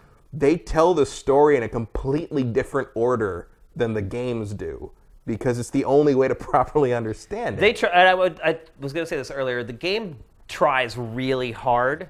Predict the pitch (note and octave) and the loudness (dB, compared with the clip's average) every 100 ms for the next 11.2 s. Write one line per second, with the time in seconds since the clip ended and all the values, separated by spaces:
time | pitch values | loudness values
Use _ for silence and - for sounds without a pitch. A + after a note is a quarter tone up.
0 | - C3 C3+ B2 B2+ A#2+ A2 A2+ G2 - | -8 -4 -4 -4 -6 -6 -4 -6 -8 -14
1 | G#2 D#2+ - C3 F2 - A#3 G3 E3+ F#3+ | -14 -12 -2 -2 0 4 4 4 2 2
2 | F#3+ G3+ F#3+ D#3 D#3 D#3 D3 - F#3 F3+ | 6 8 8 6 2 2 0 -4 -4 -2
3 | A3+ C4 A#3+ G#3+ E3+ D#3 E3 F3+ F#3 F3+ | -2 -2 -4 -4 -2 2 8 10 10 8
4 | F3 - F3 E3 D#3 D#3 B2+ - D3+ A2 | 4 0 2 4 4 4 4 0 -2 -2
5 | G2+ F2+ - - G#3 - A3 - C4+ E4+ | -6 -8 -10 -2 0 0 -6 4 6 6
6 | C#4 A#3+ A3 G3+ G#3 G3+ - - _ - | 2 -2 -2 -4 0 -2 -2 -18 _ 2
7 | E3+ G3+ F#3+ A#3 A3+ G3+ G#3 G#3+ D#3+ G3 | 4 6 6 6 4 0 2 2 0 2
8 | F#3+ F3+ D3 C#3 D#3+ - _ - F3 A#3 | 2 2 2 0 -2 -12 _ 0 2 4
9 | A#3 G3+ G#3+ C4 F#3 F#3+ F#3+ F#3+ F#3 - | 4 4 2 2 0 0 2 0 0 4
10 | F#3 F#3+ E3+ F#3+ A3 A3 A3 A3+ G#3+ A#3 | 4 6 4 4 2 0 0 8 8 8
11 | D3+ - | 4 -4